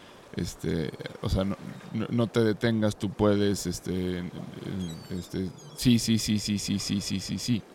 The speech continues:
sí puedes, yes you can, ¿no? Eh, esto es lo que está causando, pues, mu-, muchos problemas en general, ¿no? Este, entre ellos, bueno, pues, eh, está llevando a, a to-,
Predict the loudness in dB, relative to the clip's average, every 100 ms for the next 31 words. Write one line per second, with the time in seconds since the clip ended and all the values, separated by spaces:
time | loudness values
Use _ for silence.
0 | -20 -12 -2 2 8 8 8 2 -10 -2
1 | 2 4 4 4 2 0 -8 -6 -6 -8
2 | -16 -20 -20 -14 -2 -2 -2 -14 -20 -20
3 | -20 -20 -20 -20 -6 2 4 6 4 4
4 | 2 2 0 0 -4 2 6 6 2 -8
5 | -20 -20 -20 -20 -20 -20 -20 -20 -4 2
6 | 2 4 4 2 0 -2 -4 -8 -8 -2
7 | 2 2 4 4 2 -2 -2 -2 -4 -6
8 | -8 -6 -6 -4 -4 -2 -4 -4 -18 -20
9 | -20 -20 -6 0 0 2 0 2 4 6
10 | 6 4 0 0 0 0 0 -2 0 4
11 | 6 6 6 4 2 -2 2 4 4